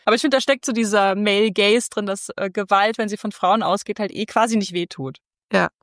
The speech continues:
Speaker 2: Und das ist natürlich in, also in alle Richtungen scheiße, ne? Also
Speaker 1: Ja.
Speaker 2: sowohl von, oh, wenn eine Frau sich so aufregt, dass sie zu körperlicher Gewalt greift, dann ist das irgendwie nicht ernst zu nehmen und so ein bisschen niedlich
Speaker 1: Mhm.
Speaker 2: und lustig.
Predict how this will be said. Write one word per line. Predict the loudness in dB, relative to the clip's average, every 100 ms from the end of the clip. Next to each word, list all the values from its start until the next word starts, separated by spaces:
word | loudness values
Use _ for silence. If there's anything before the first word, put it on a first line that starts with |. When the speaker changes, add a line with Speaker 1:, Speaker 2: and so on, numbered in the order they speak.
| _ _ _ -2
Speaker 2:
Und | 2
das | 4
ist |
natürlich | 2 2 0
in, | 2 0
also | 0 0
in | 2
alle | 2 2
Richtungen | 2 -2
scheiße, | -2 0 0 -2 -6
ne? | -4 -2
Also | -4 -4 -6 -10 _ _ _ _ _ _ -2
Speaker 1:
Ja. | -2 -2
Speaker 2:
sowohl | 2 4 4
von, | 4 4
oh, | 6 6 6
wenn | 4
eine | 4
Frau | 2 0
sich | 0 0
so | 0 4
aufregt, | 4 4 0 -2 2
dass | 0
sie | 0
zu | -4 0
körperlicher | 2 2 0 0
Gewalt | -2 0 0 0 0
greift, | -2 0
dann |
ist | -4 -4
das | -2
irgendwie | 0 0
nicht | 0 -2
ernst | 0 0 0
zu |
nehmen | -2 0
und | -2
so | -4
ein |
bisschen | -6 -4 -2
niedlich | -2 -2 0 4
Speaker 1:
Mhm. | 6 6 4 2
Speaker 2:
und | 0
lustig. | -2 -2 -4 -6